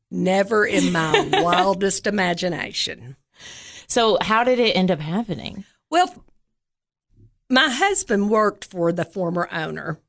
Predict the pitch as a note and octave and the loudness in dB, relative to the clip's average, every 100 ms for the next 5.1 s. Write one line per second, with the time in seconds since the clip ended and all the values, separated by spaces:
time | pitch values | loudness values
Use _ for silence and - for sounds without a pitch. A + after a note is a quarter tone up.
0 | _ _ - F#3 D#3+ - E3 E3 G3 G3 | _ _ -8 -6 -4 -2 -2 2 2 2
1 | E3 E3 D#3+ - D3 - - F3 E3+ E3 | 0 -4 -12 -10 -14 -14 -12 -12 -10 -10
2 | - - - - D3+ D3 F#3 - _ G3+ | -12 -16 -8 -4 -4 -4 -8 -14 _ 0
3 | F#3+ F#3+ - - G#3+ F#3 F#3 - G3+ G#3 | 2 2 2 2 4 4 4 2 2 2
4 | A3 G3+ - A3+ A3 G3 F#3+ G3+ G3+ G3 | 2 2 4 2 2 0 2 4 4 4
5 | F#3+ | 2